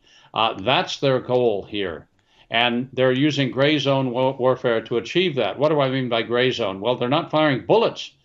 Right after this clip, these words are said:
at the Filipinos. They're firing water cannon, but you can kill someone with a water cannon just as well as you can with a bullet.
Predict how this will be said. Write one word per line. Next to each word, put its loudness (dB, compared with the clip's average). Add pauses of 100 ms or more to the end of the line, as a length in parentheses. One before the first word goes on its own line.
(320)
at -2
the -4
Filipinos. -2 (200)
They're 0
firing 2
water 4
cannon, -2
but -6
you -6
can -6
kill 2
someone 0
with -8
a -10
water -4
cannon -6
just -10
as -10
well -2
as -4
you -8
can -2
with -6
a -8
bullet. 0